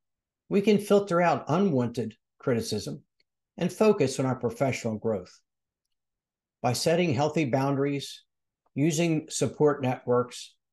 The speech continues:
and celebrating our achievements, we rise above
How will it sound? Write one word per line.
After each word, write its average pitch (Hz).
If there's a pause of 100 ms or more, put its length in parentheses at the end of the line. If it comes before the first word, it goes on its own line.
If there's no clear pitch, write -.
(280)
and 117
celebrating 165
our 135
achievements, 113 (540)
we 151
rise 147
above 139